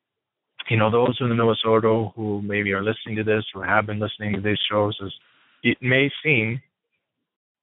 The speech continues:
you know, that, uh, hope is dead or is dying or, um,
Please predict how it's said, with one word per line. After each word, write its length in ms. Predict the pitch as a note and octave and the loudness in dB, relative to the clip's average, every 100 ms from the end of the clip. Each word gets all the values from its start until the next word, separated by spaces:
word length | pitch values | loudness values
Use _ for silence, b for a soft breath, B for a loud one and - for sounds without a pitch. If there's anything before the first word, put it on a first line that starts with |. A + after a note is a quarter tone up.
| _ _ _ | _ _ _
you 160 | A#2 G#2+ | -2 2
know, 160 | G2 | 2
that, 220 | G2+ G2+ - - G#2 | 2 0 -2 -8 -2
uh, 280 | G#2 G#2 C#3 - | 0 0 -2 -8
hope 300 | - C#3+ - | 0 2 2
is 200 | - G#2 G#2 _ | -2 -6 -6 _
dead 340 | A#2 G#2+ F2+ F#2+ | -2 0 -2 -6
or 280 | - G2+ G2 | -6 -4 -2
is 60 | G2 | -4
dying 520 | G#2 G2+ G#2+ G2 G2 G2+ | 0 2 2 2 -2 -2
or, 440 | G2 G2 G2 F#2+ _ | 2 2 2 -2 _
um, 560 | G2+ G#2 G2 F#2+ G2+ | 2 2 2 -2 -6